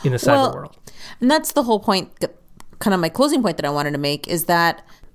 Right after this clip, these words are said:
Speaker 2: there's actions, and then that there's the question of what this might mean for future policy or diplomacy efforts. And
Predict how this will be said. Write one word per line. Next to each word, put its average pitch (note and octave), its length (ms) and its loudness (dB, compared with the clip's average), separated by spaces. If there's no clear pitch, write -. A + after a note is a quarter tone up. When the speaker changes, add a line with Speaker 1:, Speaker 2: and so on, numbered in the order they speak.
Speaker 2:
there's A#3 280 4
actions, D4 540 0
and A3 180 4
then G3 180 2
that F3+ 280 2
there's F3+ 320 2
the F3 180 2
question F3 480 -4
of D#3+ 120 -2
what E3+ 160 0
this E3+ 240 -4
might E3 240 -2
mean E3 760 -2
for D3 380 2
future F#3 360 -4
policy D#3+ 840 -2
or C#3+ 840 0
diplomacy F3+ 720 0
efforts. C4+ 640 -2
And G3+ 600 4